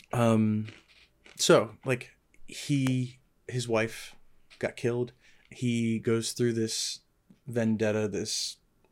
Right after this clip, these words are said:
breakneck speed to catch everybody involved, and he gets 'em.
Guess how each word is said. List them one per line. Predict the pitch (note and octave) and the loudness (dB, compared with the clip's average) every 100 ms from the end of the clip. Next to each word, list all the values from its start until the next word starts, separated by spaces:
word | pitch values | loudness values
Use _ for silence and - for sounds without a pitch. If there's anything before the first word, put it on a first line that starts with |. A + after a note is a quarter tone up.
| _ - _ _ - | _ -20 _ _ -2
breakneck | A#2 A2+ A#2 - | -2 0 -4 -4
speed | - A2+ G#2+ G#2 | -6 -2 -2 -4
to | - | -12
catch | - G#2+ A2+ | -6 -4 -2
everybody | G2+ G2+ G#2 G#2 G2+ G#2+ | -4 -2 -2 -2 -6 -8
involved, | A2+ G#2+ A#2+ A#2+ B2 - - - - - _ - | -6 0 2 0 -4 -20 -20 -20 -20 -20 _ -2
and | B2 A2+ A2 _ _ _ _ - | 0 2 -2 _ _ _ _ -12
he | C3 | -8
gets | B2 A#2 - | -4 -4 -6
'em. | - | -12